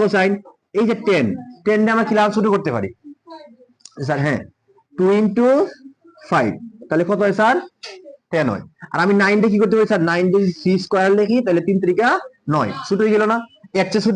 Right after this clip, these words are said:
তুমি করতে পারবা? আর এখন তো তিন ওটা একদম মৌলিক সংখ্যা হয়ে গেছে। কি সংখ্যা? তো মৌলিক সংখ্যা মানে আমরা কি বুঝি? যারে এক বা তার নিজের ব্যতীত অন্য কোনো সংখ্যা দ্বারা ভাগ করা যায় না, তো এটা মৌলিক সংখ্যা হয়ে গেল। পরে মাইনাস এখানে টু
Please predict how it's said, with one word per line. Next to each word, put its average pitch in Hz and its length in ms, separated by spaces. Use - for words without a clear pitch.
তুমি 208 180
করতে 196 200
পারবা? 202 240
আর 269 40
এখন 180 140
তো 214 100
তিন 226 120
ওটা 220 120
একদম 208 200
মৌলিক 214 220
সংখ্যা 175 160
হয়ে 131 100
গেছে। 123 160
কি 160 120
সংখ্যা? 220 220
তো - 120
মৌলিক 220 220
সংখ্যা 226 220
মানে 202 160
আমরা 196 160
কি 202 120
বুঝি? 165 140
যারে 175 200
এক 196 80
বা 175 60
তার 165 200
নিজের 185 160
ব্যতীত 196 200
অন্য 185 100
কোনো 165 180
সংখ্যা 185 280
দ্বারা 165 220
ভাগ 143 100
করা 190 180
যায় 139 200
না, 104 60
তো 202 40
এটা 185 180
মৌলিক 208 200
সংখ্যা 170 180
হয়ে 123 120
গেল। 101 80
পরে 180 200
মাইনাস 190 340
এখানে 202 180
টু 190 140